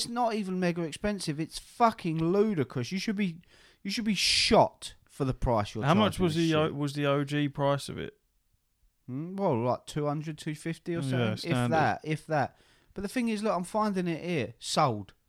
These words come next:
Speaker 1: Tenth of December, three hundred forty-nine quid.
Speaker 2: Yeah.
Speaker 1: Collector's edition, statue and box only. I'd pay that.
Speaker 2: Yeah.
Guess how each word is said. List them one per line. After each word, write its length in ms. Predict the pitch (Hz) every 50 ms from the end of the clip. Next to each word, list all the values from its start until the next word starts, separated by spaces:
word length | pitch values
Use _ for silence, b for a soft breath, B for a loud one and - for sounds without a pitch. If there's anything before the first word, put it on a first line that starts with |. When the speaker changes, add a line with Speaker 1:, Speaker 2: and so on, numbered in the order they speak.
| _ _ _
Speaker 1:
Tenth 260 | - 170 160 139 - -
of 60 | 135
December, 460 | 139 - - 156 143 131 120 117 113
three 200 | - - - 151
hundred 280 | 143 135 127 135 131 127
forty-nine 420 | - 143 131 110 120 127 127 123
quid. 300 | - - 143 120 101 104 - _ - -
Speaker 2:
Yeah. 280 | 160 151 135 123 170 180
Speaker 1:
Collector's 460 | - 151 143 143 110 - 139 127 123
edition, 340 | 123 123 135 123 - 131 127
statue 560 | 117 - - - 156 131 - - - 135 131 123
and 100 | 120 120
box 260 | 131 127 - - - 143
only. 320 | 131 127 113 104 104 110 - -
I'd 160 | 147 127 -
pay 220 | - 156 143 127
that. 260 | 101 98 113 120 -
Speaker 2:
Yeah. 380 | 139 139 135 127 123 120 131 160